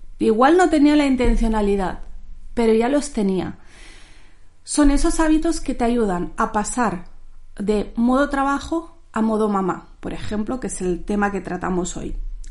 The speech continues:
¿Cómo lo hago para cambiar el chip cuando termino de trabajar, ponerme en modo mamá o viceversa? Cuando yo trabajaba en el banco, al salir tenía mi pequeño ritual, también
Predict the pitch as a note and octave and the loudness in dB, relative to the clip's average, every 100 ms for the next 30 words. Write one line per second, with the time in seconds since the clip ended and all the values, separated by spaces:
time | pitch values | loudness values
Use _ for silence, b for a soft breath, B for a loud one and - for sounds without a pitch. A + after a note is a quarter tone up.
0 | - B3+ B3 C4 C4 C4 B3+ C#4+ E4+ - | -6 2 4 4 4 2 0 0 -4 -6
1 | - A3 G3+ G3+ A3 G#3 G3+ G3+ G#3 G#3 | -4 0 0 0 2 2 2 0 0 -4
2 | - B3+ - G3 F#3 F3+ F#3 F#3 G3 G#3+ | -4 -6 -4 -6 -4 -4 -4 -4 -2 -4
3 | A3 G#3+ G3 - A3+ B3 - - - G#3+ | -4 -2 -4 -4 -6 -6 -10 -16 -10 -4
4 | G3 G3 G#3 G#3+ G3+ G3 G#3+ A3+ B3+ D4+ | -2 -2 0 0 0 -2 -2 -2 -2 -2
5 | D4+ - - - G#3+ G3 F#3+ F#3 F#3+ F#3+ | -6 -12 -10 -2 0 0 -2 -2 -4 -4
6 | - - - b b b b b b b | -10 -12 -14 b b b b b b b
7 | - B3+ B3 C4+ E4 F4+ E4+ D#4 C#4+ C#4 | 0 4 4 4 4 2 2 2 2 2
8 | C#4 D4+ C#4 B3+ A#3+ - - B B B | 2 2 2 0 -6 -8 -16 B B B
9 | B B B - A#3+ A#3 - A3 D4+ A#3 | B B B 2 2 2 0 2 4 4
10 | D4+ - - - - - - - - C4+ | 0 -4 -12 -14 -14 -14 -14 -14 -4 2
11 | C4+ C#4+ D#4 D#4 A#3+ B3 C#4 C4 B3 A#3+ | 4 8 6 6 2 2 2 0 -2 0
12 | A#3+ B3+ C#4+ - - - G3 G#3+ - | 0 0 -6 -12 -10 -2 0 0 -2